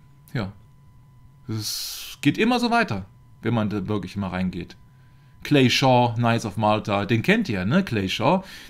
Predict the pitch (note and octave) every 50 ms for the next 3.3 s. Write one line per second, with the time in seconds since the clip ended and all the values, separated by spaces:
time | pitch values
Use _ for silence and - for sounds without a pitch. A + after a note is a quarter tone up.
0 | - - A#2 A#2 - - C3 C3+ C3+ C3 B2 B2 - - C#3 C3+ - C#3+ C3+ B2
1 | A#2+ A#2+ A#2+ - - B2+ B2 B2 A#2 A#2+ A#2+ A#2 A2+ A#2 A2+ A2+ A2+ A2+ A2 G#2+
2 | A2+ - - D3 C#3 C3+ - B2+ G#2+ G#2 A#2 A2+ A2+ - B2+ A2 G#2 C#3+ E3 F3
3 | A#2+ G2 - - F#2 F2+